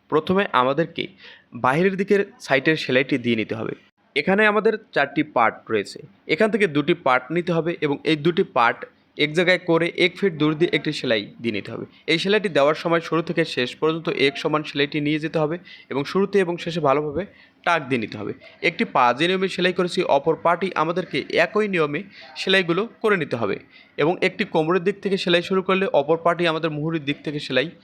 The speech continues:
শুরু করতে হবে। এরপর মুহুরি হেম করার জন্য প্রথমে মুহুরির দিকে দুই সুতো পরিমাণ কাপড় এভাবে কাঁচা ভেঙে নেব। শুরু থেকে শেষ পর্যন্ত এক সমান ভেঙে নিতে হবে এবং সাইডে যারা চাপ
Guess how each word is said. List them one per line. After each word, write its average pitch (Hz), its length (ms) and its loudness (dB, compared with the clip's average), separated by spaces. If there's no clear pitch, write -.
শুরু 180 180 -2
করতে 123 220 -2
হবে। 107 200 -2
এরপর 190 200 0
মুহুরি 185 300 2
হেম 143 220 0
করার 180 240 0
জন্য 147 140 0
প্রথমে 190 360 0
মুহুরির 160 300 -2
দিকে 175 220 0
দুই 143 120 2
সুতো 160 260 -6
পরিমাণ 156 240 0
কাপড় 135 320 0
এভাবে 160 260 2
কাঁচা 151 200 0
ভেঙে 151 260 0
নেব। 98 100 -6
শুরু 180 260 0
থেকে 180 180 0
শেষ 175 180 0
পর্যন্ত 175 200 0
এক 143 80 0
সমান 135 240 2
ভেঙে 139 220 -2
নিতে 151 200 -2
হবে 156 140 -2
এবং 147 140 2
সাইডে 170 380 2
যারা 208 220 2
চাপ 139 160 4